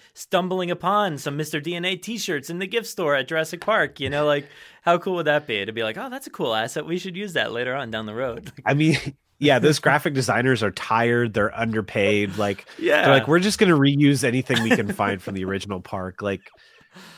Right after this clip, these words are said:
Speaker 1: Yeah.
Speaker 2: well, and it's, it, it's funny. Yeah. You, that truly the timing, we're getting a little off topic here, but, like,
Speaker 1: <laughs>
Speaker 2: truly that time between Jurassic Park three and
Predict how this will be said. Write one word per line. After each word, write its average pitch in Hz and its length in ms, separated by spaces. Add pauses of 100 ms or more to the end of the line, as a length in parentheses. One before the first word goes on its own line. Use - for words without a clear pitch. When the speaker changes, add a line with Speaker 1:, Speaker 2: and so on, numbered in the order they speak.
(160)
Speaker 1:
Yeah. 175 260
Speaker 2:
well, 180 140
and 180 220
it's, 175 260
it, 175 240
it's 165 160
funny. 196 220
Yeah. 143 240
You, 131 220 (540)
that 131 240 (760)
truly 139 340
the 113 160
timing, 113 400
we're 110 120
getting 101 200
a 95 40
little 98 180
off 87 140
topic 87 280
here, 95 140
but, 110 160
like, 113 260 (200)
Speaker 1:
<laughs> 170 180
Speaker 2:
truly 156 280
that 120 200
time 120 340
between 110 440
Jurassic 107 320
Park 107 200
three 104 300
and 92 380